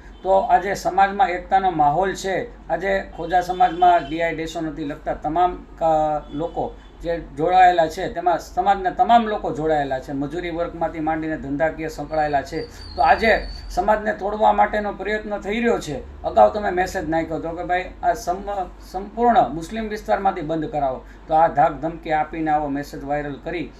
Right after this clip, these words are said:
ને હવે તવક્કલ ગ્રુપના તાજિયા બંધ કરવા માટેનું તમે કહો છો કે એડ્રેસ પહેરાવવાનું છે, તો એડ્રેસ તો ઈ આજે નહીં ફરશે ને કાલે પણ નહીં ફરશે. માલિકી જગ્યામાંથી તમે કોઈ તાજિયા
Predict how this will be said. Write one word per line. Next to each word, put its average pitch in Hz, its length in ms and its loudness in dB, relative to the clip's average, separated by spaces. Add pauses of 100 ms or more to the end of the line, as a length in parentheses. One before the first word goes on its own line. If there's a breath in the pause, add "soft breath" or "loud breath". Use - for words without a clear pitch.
(160 loud breath)
ને 147 100 0
હવે 147 340 0 (800)
તવક્કલ 196 340 0
ગ્રુપના 202 360 0
તાજિયા 175 360 4
બંધ 165 260 -4
કરવા 165 240 0
માટેનું 151 440 -2
તમે 147 340 -4 (140)
કહો 170 220 -2
છો 165 160 -10
કે 143 120 -8
એડ્રેસ 151 380 -6
પહેરાવવાનું 156 460 -4
છે, - 400 -12
તો 147 60 -10
એડ્રેસ 160 420 -4
તો 175 80 -4
ઈ 160 180 -2
આજે 147 320 0
નહીં 175 200 -4
ફરશે 165 300 -6
ને 156 80 -4
કાલે 160 280 -2
પણ - 160 -6
નહીં 143 280 -2
ફરશે. 135 340 -10 (360 loud breath)
માલિકી 185 440 2
જગ્યામાંથી 180 600 2
તમે 175 200 -2
કોઈ 170 200 -6
તાજિયા 160 640 2